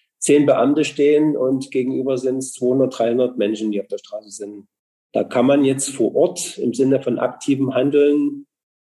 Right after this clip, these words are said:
nicht viel machen. Und jetzt kommt die zweite Geschichte, die man vielleicht eben auch mal sich klar machen muss. Äh, die Erwartung ist, dass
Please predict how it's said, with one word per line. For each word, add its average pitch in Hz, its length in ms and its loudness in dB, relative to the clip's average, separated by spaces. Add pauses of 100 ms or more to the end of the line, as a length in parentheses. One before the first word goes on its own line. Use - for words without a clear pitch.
(380)
nicht 123 220 -2
viel 131 140 2
machen. - 600 -2 (1040)
Und 113 140 0
jetzt 131 180 2
kommt 147 160 2
die 120 80 2
zweite 127 720 0
Geschichte, 175 420 0
die 160 100 2
man 156 400 2
vielleicht 139 340 2
eben - 180 -8
auch 156 340 0
mal 147 240 2
sich 139 180 -12
klar 139 200 2
machen 147 260 -2
muss. 143 380 -4
Äh, 127 180 0
die 127 100 -2
Erwartung 143 500 2
ist, - 340 -4
dass 127 200 -4